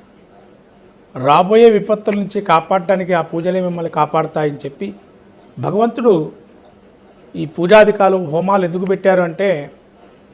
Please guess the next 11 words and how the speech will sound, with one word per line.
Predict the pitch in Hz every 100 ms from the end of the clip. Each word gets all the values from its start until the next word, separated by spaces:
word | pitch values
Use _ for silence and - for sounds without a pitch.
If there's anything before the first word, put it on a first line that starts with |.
| - - _ -
రాబోయే | 127 156 190 220 202
విపత్తుల | 202 196 202
నుంచి | 196 196 180
బయటపడటానికి | 156 170 170 180 190 185 170 196 -
ఒక | 156 160
వి-, | 170 165
ఒక | 156
విధంగా | 165 185 185 180
మార్గం | 170 170 175
అయితే, | 170 165 180 - - _ _ _ _ -
ఇప్పుడు | 143 - 208 208 208